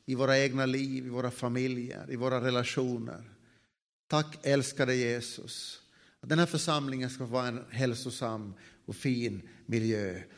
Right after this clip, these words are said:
för många unga människor, för många äldre, för många människor mitt i livet. Jag tackar dig, Herre, att det här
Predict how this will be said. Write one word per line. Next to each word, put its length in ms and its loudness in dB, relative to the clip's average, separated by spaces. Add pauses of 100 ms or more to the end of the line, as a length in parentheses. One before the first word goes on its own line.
(160)
för 100 0
många 560 4
unga 400 4
människor, 720 -2 (300)
för 100 -2
många 280 6
äldre, 600 4 (280)
för 100 -6
många 260 6
människor 340 6
mitt 360 4
i 60 4
livet. 680 2 (340)
Jag 140 -2
tackar 320 2
dig, 120 6
Herre, 320 4
att 100 -2
det 80 0
här 300 2